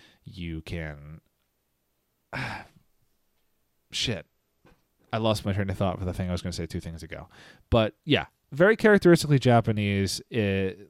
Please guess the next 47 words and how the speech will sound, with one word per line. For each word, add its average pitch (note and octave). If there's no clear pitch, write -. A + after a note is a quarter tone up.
if A2
you G#2+
were G2+
to G2
imagine, F2+
like, E2
I G#2+
wanna G2
walk F#2
down F2
the, -
there. G3+
Okay, C3+
best D#3+
way E3
to D3+
put A2
it. -
<laughs> -
Sorry, A#2+
there's E3
no F#3
other G#3+
game E3
you D3
can C#3
play F#2
where A#2+
you, A#2
you B2
go, G#2
"I A#2+
wanna D3
know B2+
what A2+
it's -
like G#2+
to A2
walk G2
down F#2
the F2+
street F2+
in G2
Japan F2+
in E2+
nineteen F2
eighty-seven," D2+